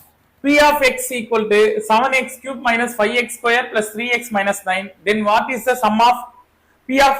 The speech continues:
minus one and P of two அப்படின்னு கொடுத்திருக்காங்க. இந்த கொஸ்டின்ல இதற்கான கூடுதல் என்னன்னு கேக்குறாங்கம்மா. இது என்ன செய்யணும்னா, இந்த இடத்துல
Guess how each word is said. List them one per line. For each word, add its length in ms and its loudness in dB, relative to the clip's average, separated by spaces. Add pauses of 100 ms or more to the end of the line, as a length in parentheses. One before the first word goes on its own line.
minus 240 2 (120)
one 100 0 (100)
and 140 -2 (140)
P 180 0
of 80 0 (120)
two 200 -8
அப்படின்னு 320 -4
கொடுத்திருக்காங்க. 480 0 (340)
இந்த 200 -4
கொஸ்டின்ல 400 -2 (140)
இதற்கான 480 0 (140)
கூடுதல் 480 0
என்னன்னு 280 -4
கேக்குறாங்கம்மா. 440 2 (680)
இது 140 2 (600)
என்ன 120 0 (120)
செய்யணும்னா, 420 2 (600)
இந்த 140 2
இடத்துல 220 2